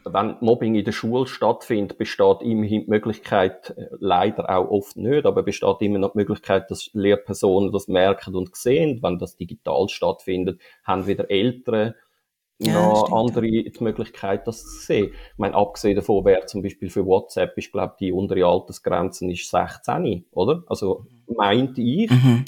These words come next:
Speaker 2: Also,
Speaker 1: Ähm, dass
Speaker 2: ja.
Speaker 1: allerdings schon Viertklässler WhatsApp haben, zeugt ja auch nicht wahnsinnig vom, äh, Verantwortungsbewusstsein von den Eltern, sag ich mal.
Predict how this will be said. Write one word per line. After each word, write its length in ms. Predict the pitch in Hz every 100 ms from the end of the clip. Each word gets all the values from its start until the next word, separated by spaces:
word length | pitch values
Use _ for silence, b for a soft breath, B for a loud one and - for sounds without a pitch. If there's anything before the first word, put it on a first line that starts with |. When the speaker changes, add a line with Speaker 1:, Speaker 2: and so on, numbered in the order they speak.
| -
Speaker 2:
Also, 220 | 170 104 101
Speaker 1:
Ähm, 160 | 101 -
dass 180 | 107 -
Speaker 2:
ja. 0 |
Speaker 1:
allerdings 480 | 101 98 156 107 107
schon 140 | - 101
Viertklässler 760 | 110 107 - 95 92 - 95
WhatsApp 520 | 95 98 - - -
haben, 220 | 92 95 92
zeugt 440 | - - 110 -
ja 160 | - 92
auch 60 |
nicht 160 | 101 95
wahnsinnig 560 | 95 101 104 98 92
vom, 560 | - 95 98 82 82 95
äh, 100 | 95
Verantwortungsbewusstsein 1300 | 98 92 104 - 98 - - - 101 - 104 - 117
von 140 | 104 104
den 120 | 101
Eltern, 380 | 101 113 - 104
sag 240 | 107 104
ich 120 | 104 117
mal. 280 | 101 104